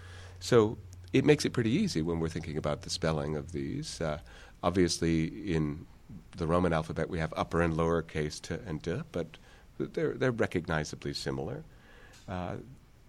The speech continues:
and they stand on their own in an almost phonetic way in English, let's say in English spelling, and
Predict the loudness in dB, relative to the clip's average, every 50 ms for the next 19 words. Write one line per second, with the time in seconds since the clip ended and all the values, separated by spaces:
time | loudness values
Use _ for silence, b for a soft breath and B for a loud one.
0 | -20 -20 -20 -20 -20 -20 -20 -20 -20 -20 -12 -4 0 0 2 4 6 6 6 6
1 | 4 2 2 4 4 4 4 4 4 4 6 6 6 6 6 8 8 8 8 8
2 | 6 4 0 -2 -4 -6 -10 -14 -20 -20 -20 -20 -20 -14 -6 0 4 6 6 8
3 | 8 8 8 6 6 4 2 -4 -4 0 2 4 4 4 4 4 2 0 0 0
4 | 0 0 0 0 -2 -6 -6 -8 -8 -6 -4 -2 0 0 0 0 -2 -4 -8 -12
5 | -18 -20 -12 -4 0 2 2 2 2 0 -4 -4 -6 -6 -8 -8 -8 -8 -8 -6
6 | -4 -2 0 0 0 0 -2 -4 -4 -6 -6 -4 -4 -4 -2 -2 -2 -4 -4 -8
7 | B B B B B B B B -2 0 -2 -2